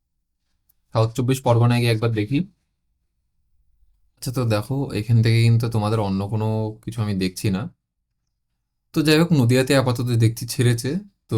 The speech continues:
ভিডিওটা আজকের জন্য এটুকুই, দেখা হচ্ছে নতুন ভিডিওতে কালকে। আর সবাই ভালো থেকো, সুস্থ থেকো। আর যাদের যাদের নাম এসছে, আম, তাদেরকে সবাই কংগ্রাচুলেশন। ও আর একটা কথা, এই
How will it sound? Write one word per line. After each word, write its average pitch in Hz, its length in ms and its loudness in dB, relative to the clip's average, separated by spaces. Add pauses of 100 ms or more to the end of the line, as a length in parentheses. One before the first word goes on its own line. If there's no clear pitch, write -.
ভিডিওটা 113 380 0
আজকের 107 220 -2
জন্য 123 200 0
এটুকুই, 120 300 0 (240)
দেখা 104 300 -6
হচ্ছে 104 400 -6
নতুন 104 320 -2
ভিডিওতে 117 460 2
কালকে। 101 440 -6 (420)
আর 90 260 -2
সবাই 98 220 -2
ভালো 98 200 -2
থেকো, 117 180 0
সুস্থ 110 280 -6
থেকো। 113 260 -2 (500)
আর 92 220 0 (140)
যাদের 101 280 0
যাদের 117 280 0
নাম 104 260 2
এসছে, 110 380 -4 (560)
আম, 95 320 -6 (120)
তাদেরকে 101 360 -6
সবাই 104 240 -6
কংগ্রাচুলেশন। 113 680 -2
ও 95 100 -8
আর 98 120 2
একটা 117 200 -4
কথা, 107 200 -2 (920)
এই 139 220 4